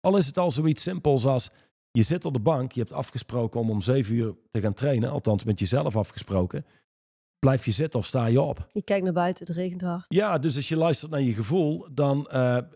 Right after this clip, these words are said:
Speaker 1: heb je in de meeste gevallen het antwoord. En dan achteraf, als je je acties gedaan hebt, is het,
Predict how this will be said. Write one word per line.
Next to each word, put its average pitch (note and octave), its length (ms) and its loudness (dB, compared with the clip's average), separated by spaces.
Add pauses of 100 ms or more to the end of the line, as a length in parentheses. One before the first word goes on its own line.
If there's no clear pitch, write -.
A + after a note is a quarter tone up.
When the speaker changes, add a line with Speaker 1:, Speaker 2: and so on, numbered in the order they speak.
Speaker 1:
heb - 160 -2
je A#2+ 60 4
in B2 60 6
de A#2+ 60 6
meeste C3+ 320 4
gevallen A2+ 300 2
het G#2 100 -2
antwoord. G#2+ 540 -2
En D3+ 100 2
dan C#3+ 140 6
achteraf, D3+ 520 0
als A#2 140 -2
je C3 100 0
je A#2+ 100 4
acties B2 340 -2
gedaan D3+ 320 2
hebt, A2+ 200 2
is A2+ 140 6
het, A#2 160 2